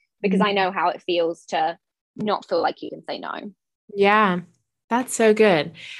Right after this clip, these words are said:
Speaker 2: Okay. So what part of your human design are you most fascinated with right now?
Speaker 1: I think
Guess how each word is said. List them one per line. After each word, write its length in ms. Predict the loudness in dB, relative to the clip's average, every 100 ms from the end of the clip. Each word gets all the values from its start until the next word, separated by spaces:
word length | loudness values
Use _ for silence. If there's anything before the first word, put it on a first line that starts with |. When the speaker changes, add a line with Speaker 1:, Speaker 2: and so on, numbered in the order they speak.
| -4
Speaker 2:
Okay. 440 | 2 4 4 2
So 420 | -4 2 6 6 4
what 520 | 2 4 6 6 2
part 360 | -2 0 0 0
of 220 | -4 -2
your 260 | -2 -2
human 400 | -2 -4 -4 -4
design 840 | -4 -6 -6 -6 -4 -6 -8 -10 -8
are 120 | 0 0
you 120 | 0
most 440 | 0 0 0 -4
fascinated 760 | -2 -2 -2 -10 -16 -14 -14 -10
with 240 | -10 -10 -14
right 220 | -14 -12
now? 260 | -12 -12 -16 _ _ _ _ _ _ _ _ _ _ _ _ _ 0
Speaker 1:
I 140 | 0
think 360 | 2 0 -2